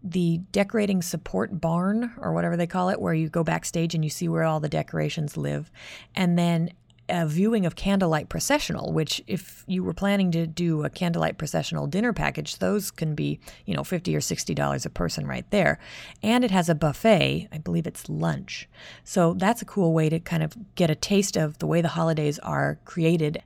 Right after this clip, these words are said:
at Walt Disney World. And you get a meal, and you get bussed all over the place. So that can be a fun one to do.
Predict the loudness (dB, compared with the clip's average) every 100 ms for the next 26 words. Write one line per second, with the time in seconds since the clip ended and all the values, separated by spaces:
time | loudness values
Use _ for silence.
0 | -4 -2 0 0 0 0 2 2 2 2
1 | 0 -6 -2 2 2 2 2 2 0 0
2 | -2 -4 -2 0 2 0 2 2 2 0
3 | 0 -2 -2 -2 -2 -6 -16 -20 -8 0
4 | 2 2 0 0 0 0 -2 0 -2 -2
5 | -2 -2